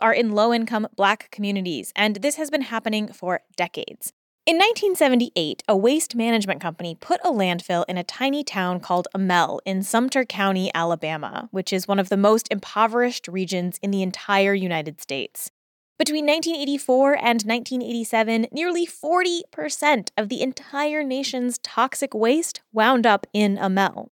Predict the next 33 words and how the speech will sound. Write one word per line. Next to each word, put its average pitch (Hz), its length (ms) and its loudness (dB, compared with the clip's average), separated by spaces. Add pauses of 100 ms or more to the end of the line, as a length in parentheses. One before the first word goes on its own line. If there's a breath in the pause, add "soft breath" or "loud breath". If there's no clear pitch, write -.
(160)
as 254 200 4
the 269 100 4
landfill 294 520 4
grew 240 360 2
to 277 100 -2
twenty-seven 277 840 -2
hundred 247 720 0
acres. - 680 -4 (680)
Eventually, 285 640 4
Alabama 240 480 4
imposed 208 600 -2
new 240 240 0
taxes 185 480 -4
and 175 180 -10
limits 202 420 2
on 190 200 -2
the 190 120 -6
amount 190 480 0
of 170 120 -10
waste 170 480 -4
the 175 100 -6
landfill 165 480 -6
was - 140 -6
allowed 175 480 2
to 165 60 -14
process, - 640 -6
but 214 280 -2
the 247 80 -8
facility 415 440 0
still 302 360 0
handles 233 440 -2
toxic - 440 -4
waste. - 480 -6